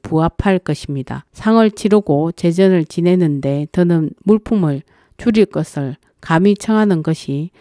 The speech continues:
그 일의 채모에 있어 매우 온당치 않은 줄 압니다. 하지만 옛날에 우리 임묘께서 고 명신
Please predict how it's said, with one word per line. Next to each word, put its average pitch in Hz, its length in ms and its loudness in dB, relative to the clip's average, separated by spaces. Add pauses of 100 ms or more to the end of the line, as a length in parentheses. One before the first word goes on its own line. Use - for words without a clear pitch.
(160)
그 180 180 4
일의 170 360 2
채모에 220 460 2
있어 151 440 -4 (140)
매우 202 220 6
온당치 160 880 -2 (100)
않은 180 360 2
줄 151 220 -4
압니다. 147 560 -4 (220)
하지만 196 560 6
옛날에 185 640 4
우리 170 280 4
임묘께서 180 920 4 (160)
고 185 260 6
명신 156 800 2